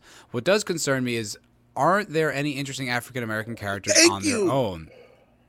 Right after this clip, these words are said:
Speaker 1: I agree with this.
Speaker 2: Thank
Speaker 1: Hundred percent.
Speaker 2: you.
Speaker 1: Aren't there any characters who build upon that heritage,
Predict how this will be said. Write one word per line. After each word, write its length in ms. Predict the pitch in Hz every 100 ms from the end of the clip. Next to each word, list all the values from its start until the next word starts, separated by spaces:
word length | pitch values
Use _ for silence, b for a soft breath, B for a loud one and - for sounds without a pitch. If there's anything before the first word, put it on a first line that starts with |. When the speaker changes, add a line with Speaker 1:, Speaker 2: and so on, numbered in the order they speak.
| _ -
Speaker 1:
I 140 | 82
agree 300 | 85 123 131
with 140 | 87
this. 160 | 78 78
Speaker 2:
Thank 120 | 233
Speaker 1:
Hundred 220 | 269 302 311
percent. 320 | 320 277 254
Speaker 2:
you. 220 | 185 123 b b b
Speaker 1:
Aren't 220 | 120 160
there 80 | 160
any 180 | 165 160
characters 420 | 151 147 143 127
who 100 | 120
build 340 | 101 143 185 175
upon 560 | - 127 117 117 117
that 220 | 110 120
heritage, 560 | 117 175 151 92 82